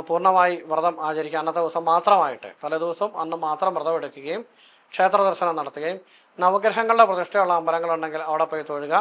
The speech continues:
സൂര്യന് പ്രാധാന്യമുള്ള ക്ഷേത്രം ഉണ്ടെങ്കിൽ അവിടെ ദർശനം നടത്തുക.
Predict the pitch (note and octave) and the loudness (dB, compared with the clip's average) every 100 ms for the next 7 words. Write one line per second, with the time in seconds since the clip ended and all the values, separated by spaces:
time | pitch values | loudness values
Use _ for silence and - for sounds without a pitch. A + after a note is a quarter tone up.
0 | G#3+ _ _ _ - F3+ F#3+ A3 A#3 G#3 | -2 _ _ _ -14 -6 -2 0 0 4
1 | F#3 E3 F#3 F#3+ E3+ E3 D#3+ D#3 D#3 D3 | 4 4 0 0 -4 -4 -6 -4 -6 -6
2 | D3+ D3+ D3 D#3 D3 C3+ D#3 D3+ C#3+ C#3 | -10 -8 -6 -4 -6 -6 -8 -8 -10 -10
3 | D3 | -4